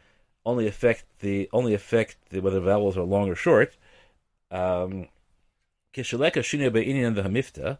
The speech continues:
right, when there's no change in, um, either the topic or the pronunciation, uh, leaving aside the question of those who follow Rabbi Wieder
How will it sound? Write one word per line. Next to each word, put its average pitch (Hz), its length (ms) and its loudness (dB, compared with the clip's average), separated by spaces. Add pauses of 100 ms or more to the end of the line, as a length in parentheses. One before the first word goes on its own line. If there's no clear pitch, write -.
(480)
right, 98 120 0
when 104 100 2
there's 104 140 0
no 143 140 4
change 120 640 0
in, 104 420 0 (240)
um, 95 320 0 (120)
either 110 300 2
the 90 120 -2
topic - 500 -2 (340)
or 120 160 4
the 113 100 4
pronunciation, 101 760 -2 (440)
uh, 52 180 -8
leaving 104 300 0
aside 98 320 0
the 101 80 -8
question 95 380 0
of 85 180 -10
those 92 280 0
who 87 200 -2
follow 90 420 0
Rabbi 85 180 -4
Wieder 98 320 0